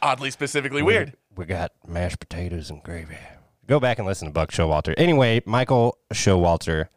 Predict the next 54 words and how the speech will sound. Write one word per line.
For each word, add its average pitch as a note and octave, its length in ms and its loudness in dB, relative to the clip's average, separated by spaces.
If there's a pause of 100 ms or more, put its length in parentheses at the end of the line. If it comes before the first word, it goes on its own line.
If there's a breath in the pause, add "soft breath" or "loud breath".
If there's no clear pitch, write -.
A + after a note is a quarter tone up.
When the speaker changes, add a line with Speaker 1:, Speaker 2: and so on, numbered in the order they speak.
(720)
Speaker 2:
Now D#3 180 2
that G#3+ 100 0
you D#3+ 60 -4
said D3+ 160 -4
he B2 80 -2
directed G#2+ 380 0
The F2+ 60 -12
Big F#2 240 -2
Sick, - 420 0
uh, G2+ 80 -4
'cause G#2+ 160 -2
I C#3+ 80 6
would F3 100 0
have G2+ 80 -4
guessed F2+ 320 -6 (300)
jack G2 220 0
shit. A2 160 2
I F#2+ 120 2
didn't G2+ 140 0
think E2 80 -4
he D#2+ 80 -4
was D#2 100 -6
doing F#2 200 0
stuff D2 240 -6
anymore. D2 300 -8
So F2+ 140 -4
I'm G#2 140 2
gonna A#2 140 0
say, F2+ 560 -2 (320)
I - 640 -20
mean, F#2 120 -2
I D#2 80 -4
still - 180 -10
don't C2 120 -14
think C2+ 100 -10
he's B1 120 -14
worth A#1+ 120 -10
Speaker 1:
He, A3 60 -4
Speaker 2:
a G#3 40 -6
lot. F3+ 100 -2
Speaker 1:
he G3+ 80 0
wasn't E3 460 0 (540)
Speaker 2:
I'll B2+ 100 4
Speaker 1:
for D3 60 4
a - 20 4
Speaker 2:
say, D#3+ 120 4
Speaker 1:
while. D3+ 200 2
Speaker 2:
I'll D#3 80 4
say D#3 160 0
seven G2+ 360 0
million. D#2 320 -4 (680)
Speaker 1:
Three F#3+ 140 0
million. A#2 320 -4 (240)
Speaker 2:
Okay. C3 240 0